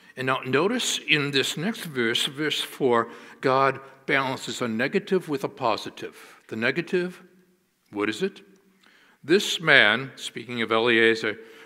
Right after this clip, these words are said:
"this man shall not be your heir."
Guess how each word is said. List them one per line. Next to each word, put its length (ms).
"this 320
man 280
shall 480
not 760
be 480
your 580
heir." 580